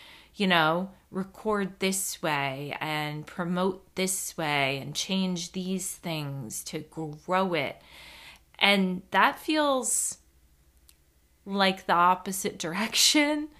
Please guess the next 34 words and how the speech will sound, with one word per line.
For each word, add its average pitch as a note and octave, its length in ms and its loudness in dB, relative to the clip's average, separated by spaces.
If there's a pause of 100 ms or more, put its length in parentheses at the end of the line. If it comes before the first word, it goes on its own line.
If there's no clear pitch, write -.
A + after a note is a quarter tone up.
(280)
that G3+ 140 4
I F#3+ 120 6
want F#3+ 260 2
to F3 60 -2
move, F#3 640 -2
because G3 400 -4
I F#3 100 0
feel F#3+ 220 -6
like G3 200 -2
that F#3+ 220 0
moves G3 480 0
me F#3 200 -2
further F#3 580 -2
away E3+ 560 -2
from F3 260 -8
connecting F3 720 -6
with E3+ 200 -8
this E3 280 -10
piece - 320 -8
of F#3+ 100 -6
me G#3 220 -2
that F#3 160 -6
I E3 80 -4
felt - 540 -4
like F3 260 -8
I E3 80 -6
made E3+ 460 -6
this - 260 -10
outlet D#3+ 640 -2
to D3 120 -10
feed. - 720 -12 (1080)
In C#4 280 -2
other A#3 320 -2
words, - 800 -14